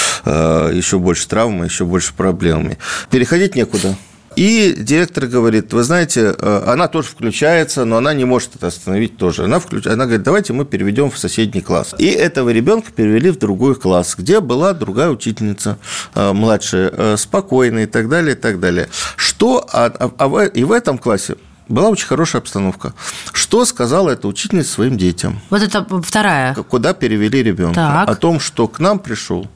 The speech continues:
Speaker 1: наш друг, наш товарищ. Мы мушкетёры, мы должны его защищать.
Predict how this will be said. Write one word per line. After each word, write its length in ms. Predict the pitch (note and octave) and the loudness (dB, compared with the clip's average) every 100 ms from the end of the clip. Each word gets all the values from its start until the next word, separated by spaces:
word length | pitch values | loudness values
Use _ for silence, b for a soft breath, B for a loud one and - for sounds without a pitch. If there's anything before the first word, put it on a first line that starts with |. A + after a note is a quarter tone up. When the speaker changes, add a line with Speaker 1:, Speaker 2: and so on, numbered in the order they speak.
| - | -8
Speaker 1:
наш 240 | A#2 E3+ C3+ | 0 0 0
друг, 480 | G2+ G2 F#2+ - - | -4 -4 -4 -10 -8
наш 260 | - C#3+ E3+ | -2 0 0
товарищ. 500 | - A#2+ G2+ G2 - B B B | -2 0 0 0 -4 B B B
Мы 240 | A#2+ G#3+ - | 2 2 0
мушкетёры, 800 | D3+ D3+ - A#2 G#2 F#2+ G2+ - B B B | -2 -2 -2 0 2 2 0 -4 B B B
мы 240 | B2 A3 | 2 2
должны 380 | D3 B2+ A2 F#3+ | 2 0 2 2
его 320 | C#3+ A2 E3 | 2 2 2
защищать. 840 | B2 C#3 - B2 - D#2+ D2 - | 2 2 2 -2 0 -2 -2 -6